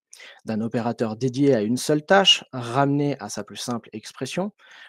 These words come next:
on est passé à un opérateur polyvalent, un conducteur de ligne, responsable de la qualité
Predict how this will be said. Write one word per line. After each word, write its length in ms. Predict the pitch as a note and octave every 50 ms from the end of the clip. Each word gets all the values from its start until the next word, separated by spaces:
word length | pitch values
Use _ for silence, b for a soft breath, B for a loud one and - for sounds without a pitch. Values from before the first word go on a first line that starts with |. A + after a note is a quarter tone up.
| B _
on 100 | A2+ A2
est 80 | G#2+ G#2+
passé 460 | A#2 A2+ - - - C#3+ D3 D3 - -
à 80 | A2
un 260 | G#2+ G#2 G#2+ G#2 G2+
opérateur 720 | G#2+ G#2 - G#2 - G2+ F#2+ - - D3+ D#3 D#3 - - _ _ _ _ _ _ _ _ _ _ _
polyvalent, 680 | - D3+ D#3 D3+ D#3 D3+ D#3+ E3 D#3 C#3+ C3+ C#3 C#3 _ _ _ _ _ _ - _
un 120 | - - F2
conducteur 500 | - - C3 A#2 B2 - - C#3 C#3 C#3
de 100 | D3 D3+
ligne, 280 | C3+ B2+ B2 A#2+ A#2+ - _
responsable 480 | - G#2 - - G#2+ G2+ - - A#2 G#2+
de 100 | - G#2
la 100 | F#2 F#2+
qualité 580 | - - A#2+ G#2 G2+ - - - A#2+ C#3 D3+